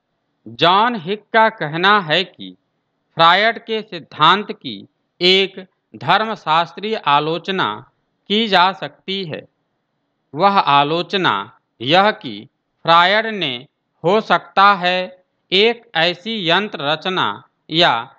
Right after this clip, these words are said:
मैकेनिज्म पितृ प्रवृत्ति रूप की, की हो,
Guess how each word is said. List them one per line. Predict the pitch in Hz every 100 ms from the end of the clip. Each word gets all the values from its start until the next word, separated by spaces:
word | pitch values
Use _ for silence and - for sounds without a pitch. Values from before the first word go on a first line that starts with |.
| _
मैकेनिज्म | 139 165 175 175 185 180 165 110 117 _ _ _ _ _
पितृ | 220 226 - 240
प्रवृत्ति | 233 170 165 208 _ 175
रूप | 160 190 202 _
की, | - 196 196 202 _ _ _
की | - 220 240
हो, | 175 110 110 -